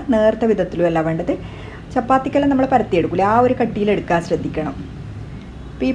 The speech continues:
പരത്തിയെടുത്ത ഷീറ്റിലേക്ക് നമ്മൾ റെഡിയാക്കി വെച്ച ഫില്ലിങ് ഇതുപോലെ വെച്ച് കൊടുക്കുന്നുണ്ട്. അപ്പോൾ നമ്മൾ വലിപ്പത്തിലുള്ള ഷീറ്റ് പോലെ പരത്തിയെടുത്ത് കഴിഞ്ഞാൽ നമ്മൾക്ക്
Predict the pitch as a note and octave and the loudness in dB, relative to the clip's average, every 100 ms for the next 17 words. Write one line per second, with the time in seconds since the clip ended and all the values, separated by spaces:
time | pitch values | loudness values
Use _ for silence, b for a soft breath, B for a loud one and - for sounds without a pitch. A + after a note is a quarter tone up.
0 | C#4+ A#3+ B3 A#3 B3+ B3+ A#3 G3 G3 G3 | 2 2 4 2 2 2 0 0 0 2
1 | B3 B3 G#3+ G#3+ F#3 F#3+ F#3 F#3+ F#3 A3+ | 2 4 4 2 2 0 2 -2 -2 0
2 | B3 F#3+ F#3 F#3 F3+ F3 F#3+ - E3 D3 | 0 0 0 0 0 2 2 0 -2 -2
3 | - D#3 D#3 C3 - - - - - - | -4 -6 -6 -8 -10 -14 -14 -12 -12 -12
4 | B B B A#3 B3 B3+ C4+ A3 - C4+ | B B B 2 4 6 4 4 2 0
5 | C#4 D4 D4+ C4+ A#3+ B3+ B3 B3+ A3+ - | 2 2 2 0 2 2 4 4 4 2
6 | G#3 G#3+ G#3 F#3+ F#3+ F#3 D#4 C#4 A3 A3 | 0 0 0 0 0 0 0 0 0 2